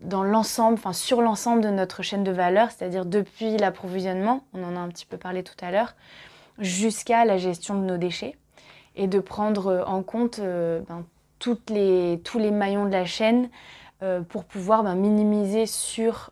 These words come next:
euh, chacune de ces, chacun de ces axes, euh, notre impact. Donc ça va, euh, de l'approvisionnement,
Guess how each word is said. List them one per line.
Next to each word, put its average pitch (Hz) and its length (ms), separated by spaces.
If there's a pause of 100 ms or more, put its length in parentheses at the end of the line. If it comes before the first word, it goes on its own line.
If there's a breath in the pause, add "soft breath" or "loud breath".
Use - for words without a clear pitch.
euh, 185 120
chacune 190 400
de 190 100
ces, 175 480
chacun 196 340
de 185 60
ces 180 280
axes, - 380 (380 soft breath)
euh, 185 160
notre 180 320
impact. 208 520 (420 soft breath)
Donc 190 120
ça 185 180
va, 190 380
euh, 175 420
de 208 440
l'approvisionnement, 190 960